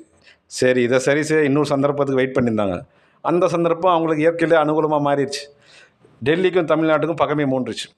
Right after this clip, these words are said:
தமிழகத்துல கலைஞர் வந்து எமர்ஜென்சி எதிர்த்தால இந்திரா காந்தி அம்மையாருக்கும் கருணாநிதிக்கும்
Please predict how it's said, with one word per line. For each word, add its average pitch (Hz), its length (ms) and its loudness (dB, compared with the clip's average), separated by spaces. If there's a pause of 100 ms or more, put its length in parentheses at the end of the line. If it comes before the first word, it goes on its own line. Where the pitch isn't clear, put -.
(360)
தமிழகத்துல 156 460 0
கலைஞர் 143 420 0
வந்து 147 540 0
எமர்ஜென்சி 139 440 2
எதிர்த்தால 123 720 2
இந்திரா 143 220 2
காந்தி 131 220 -2
அம்மையாருக்கும் 127 760 0
கருணாநிதிக்கும் 127 680 0